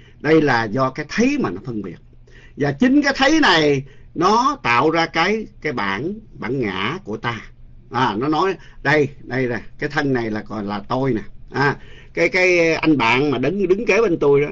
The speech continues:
đó, anh bạn đó là nó thuộc về cái, cái, um, cái, cái nhân." Ừ. Rồi cái,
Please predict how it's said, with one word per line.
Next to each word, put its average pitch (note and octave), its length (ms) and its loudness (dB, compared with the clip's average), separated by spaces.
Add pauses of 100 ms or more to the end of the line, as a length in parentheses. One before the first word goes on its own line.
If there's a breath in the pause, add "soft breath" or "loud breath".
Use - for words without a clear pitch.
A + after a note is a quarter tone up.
(220)
đó, C#3+ 380 -2
anh B2 300 -4
bạn G2+ 260 -2
đó C3 120 -2
là G2 320 -4
nó A2+ 160 -4
thuộc G2+ 280 -8
về G2 220 -4
cái, B2+ 240 -2 (440 soft breath)
cái, C3 160 0 (520)
um, G#2+ 440 -6 (520)
cái, - 140 -10 (720 soft breath)
cái C3 300 0
nhân." D3 380 4 (240)
Ừ. C3 240 0 (220)
Rồi A2 220 -4
cái, E3+ 360 4